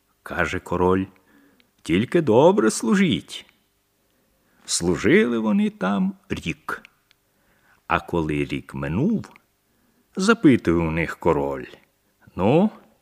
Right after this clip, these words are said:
що ви хочете за службу?" "Славний, найясніший королю, дайте нам по одному волові".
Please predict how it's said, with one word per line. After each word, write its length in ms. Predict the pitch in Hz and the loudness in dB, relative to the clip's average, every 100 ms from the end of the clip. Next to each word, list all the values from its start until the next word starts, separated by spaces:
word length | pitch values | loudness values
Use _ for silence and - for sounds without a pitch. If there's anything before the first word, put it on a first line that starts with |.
| _ _ _ _ _ _ | _ _ _ _ _ _
що 320 | - - - 127 | -10 0 2 2
ви 120 | 87 | 0
хочете 520 | - 104 - 73 73 | 2 2 2 -6 -8
за 160 | 64 67 | -10 -12
службу?" 720 | - 76 113 151 151 170 175 - _ _ _ _ _ _ _ _ _ _ _ - | -10 0 4 4 4 4 4 -2 _ _ _ _ _ _ _ _ _ _ _ -12
"Славний, 960 | - 60 76 107 110 98 73 69 67 | -10 -6 0 2 2 -4 -6 -12 -14
найясніший 1160 | 69 71 69 69 69 - - 110 190 175 - 147 | -14 -14 -12 -10 -8 -10 -6 -4 -2 -4 -6 -6
королю, 680 | - 123 113 113 92 71 55 _ _ _ _ _ _ _ _ _ | -6 -6 -4 -4 -6 -8 -14 _ _ _ _ _ _ _ _ _
дайте 420 | 311 277 156 - 78 | -2 0 -2 -2 -2
нам 480 | 80 127 120 90 - - _ _ _ | 0 0 -2 -6 -10 -20 _ _ _
по 140 | _ 82 | _ 0
одному 720 | 78 82 80 85 95 98 - _ | 2 0 -2 0 2 0 -2 _
волові". 840 | 78 85 85 82 78 - 65 131 | -8 -2 0 2 0 -2 -6 -10